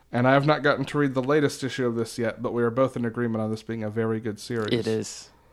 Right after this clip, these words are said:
Speaker 1: Wasted Space,
Speaker 2: It's
Speaker 1: number five.
Speaker 2: so good. Um, so Billy's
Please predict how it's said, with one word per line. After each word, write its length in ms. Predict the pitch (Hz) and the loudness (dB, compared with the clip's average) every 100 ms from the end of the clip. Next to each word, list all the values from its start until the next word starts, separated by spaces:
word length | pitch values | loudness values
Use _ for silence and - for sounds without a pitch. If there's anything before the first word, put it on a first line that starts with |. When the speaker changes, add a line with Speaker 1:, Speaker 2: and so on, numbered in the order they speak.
| _ _ _ - | _ _ _ -6
Speaker 1:
Wasted 480 | 98 98 - 107 - | -4 -4 -6 -8 -6
Space, 480 | - 101 113 - - | -4 -4 -6 -4 0
Speaker 2:
It's 60 | |
Speaker 1:
number 240 | 123 104 113 | 0 0 -2
five. 420 | - 92 73 - | -2 -2 -2 -6
Speaker 2:
so 400 | - - 139 123 | -8 4 6 6
good. 480 | - 123 104 98 - _ - - 127 | 4 2 2 -4 -16 _ -20 -2 4
Um, 640 | 123 120 120 113 110 127 - | 8 8 6 2 0 -6 -10
so 640 | - 147 135 123 120 117 - _ _ - 120 | 6 10 10 10 6 0 -10 _ _ -8 4
Billy's 560 | 127 131 135 123 - | 8 10 8 4 -2